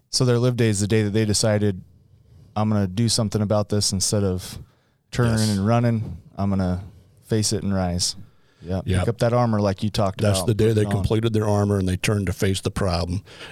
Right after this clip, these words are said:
Speaker 2: knowing the problem was gonna kick 'em right on their backside. But they stood up and they faced it and they faced it and they finally overcame it and they accomplished. And, uh, you know, they're amazing people. And, uh, I'm so grateful to have 'em in my life.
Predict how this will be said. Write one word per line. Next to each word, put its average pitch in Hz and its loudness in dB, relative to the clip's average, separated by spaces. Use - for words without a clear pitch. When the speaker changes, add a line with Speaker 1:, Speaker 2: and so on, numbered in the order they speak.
Speaker 2:
knowing 101 0
the 92 -4
problem 104 -2
was 101 -4
gonna 98 -2
kick - -4
'em 95 -2
right 95 0
on 98 0
their 95 -4
backside. 101 -2
But - -6
they 92 -4
stood 104 -2
up 95 -2
and 98 -2
they 92 -2
faced 101 -2
it 143 -4
and 113 -6
they 98 -4
faced 95 -4
it 113 -6
and 87 -4
they 87 -2
finally 98 -2
overcame 90 -6
it - -8
and - -10
they 82 -4
accomplished. 90 -6
And, 82 -6
uh, 85 -6
you 104 -6
know, 90 -2
they're 87 -2
amazing 90 -4
people. 95 -2
And, 82 -6
uh, 95 -6
I'm 90 -4
so 104 0
grateful 92 -4
to 82 -2
have 85 -2
'em 82 -4
in 80 -4
my 76 -4
life. 76 -8